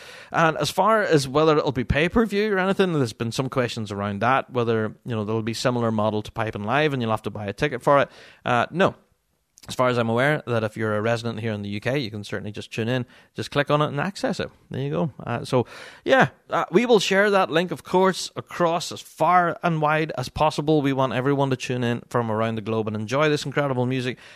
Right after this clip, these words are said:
Uh, if you are interested in the announcement and everything, how it was made, you can go to pipesdrums dot com. They do have an article on this, and they discuss the concerns around, around it, you know. Uh, so, anyway, I'm not gonna get into all of the concerns and the, the whys and the whos and all of that. You can go and check it out,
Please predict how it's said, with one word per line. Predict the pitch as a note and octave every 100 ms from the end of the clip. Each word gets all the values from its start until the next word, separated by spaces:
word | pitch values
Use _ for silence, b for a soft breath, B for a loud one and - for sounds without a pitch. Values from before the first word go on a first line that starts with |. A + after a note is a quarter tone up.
| B
Uh, | - B2 F2+
if | -
you |
are | F3+
interested | F3+ F#3+ G#3 F#3 - D#3+
in | D3+ D3
the | C3
announcement | B2+ F#3+ G#3 A#3 A#3
and | F#3+
everything, | G3 F#3+ F#3 F3
how | C3+ B2
it | A#2+
was | G#2+
made, | A#2 B2 C3+
you | C3+
can | -
go | C#3+
to | D#3+
pipesdrums | - A2+ - - C#3
dot | C3+ D#3
com. | - D3 C#3+ C3+
They | A#2
do | A#2
have | A2+ G#2
an |
article | G#2+ B2 B2 A#2+
on | A#2+
this, | A#2+ A2+ A2+
and | B2+
they |
discuss | E3 - - F#3+ - - B B
the | -
concerns | - C3+ - D#3+ F3+ D#3+ B2+
around, | A#2 A2+ G2 - C3
around | B2 A#2+ A2+
it, | G#2 - -
you | B2
know. | B2 B2 -
Uh, | A#2+ -
so, | - A#2+ G2+ - _ _ _ _ _ _ -
anyway, | C3+ A#2 G2
I'm | B2
not | C3+
gonna | D3+ B2+
get | A2+
into | A2+ A2+
all | A2
of | G2+
the | -
concerns | G#2 A#2+ A2 G#2 G2+
and | G2 G2
the, | B B B
the | B2
whys | A#2 A2+ A2
and | G#2+
the |
whos | A2+ A2
and | A2
all | G#2+ A#2
of |
that. | D#3+ E3 B2+
You |
can | C3+
go | A#2 A2+
and |
check | G#2 D#3
it | C#3+
out, | C3 B2+